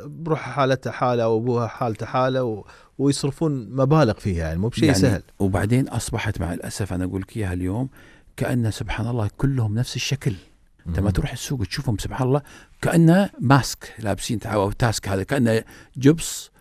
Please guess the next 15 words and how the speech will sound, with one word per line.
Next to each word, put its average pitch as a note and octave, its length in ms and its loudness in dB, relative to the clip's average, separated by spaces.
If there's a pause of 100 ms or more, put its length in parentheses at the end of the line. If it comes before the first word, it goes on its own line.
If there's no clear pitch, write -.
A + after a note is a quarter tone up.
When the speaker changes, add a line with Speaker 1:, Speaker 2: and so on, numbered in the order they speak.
(160)
Speaker 2:
ركبوه B2 520 2
سبحان C3 360 -6
الله D3 120 0
طلعوا C#3 260 -2
نفس D3 200 -4
الأشكال. B2 420 -4 (640)
هذه D3+ 340 6
حقيقة D3 440 -2
اليوم C#3+ 400 0 (320)
خلتنا C3+ 460 2
نقول B2 280 2
اليوم A#2 320 0
إن G2+ 120 0
عمليات G2 640 0
التجميل، G2 720 -2